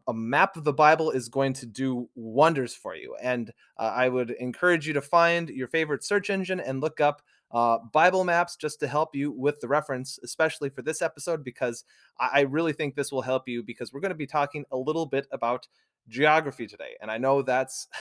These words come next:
<laughs> that's, uh, some of you have already disengaged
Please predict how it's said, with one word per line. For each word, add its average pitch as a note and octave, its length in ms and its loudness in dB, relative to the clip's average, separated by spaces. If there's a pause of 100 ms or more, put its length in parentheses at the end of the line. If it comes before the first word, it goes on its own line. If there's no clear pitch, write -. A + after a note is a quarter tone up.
(180)
<laughs> - 460 -12
that's, - 320 -4
uh, D3 240 4
some E3 220 2
of D3+ 100 -4
you D3+ 120 0
have C3 100 0
already C3+ 260 6
disengaged B2 680 -4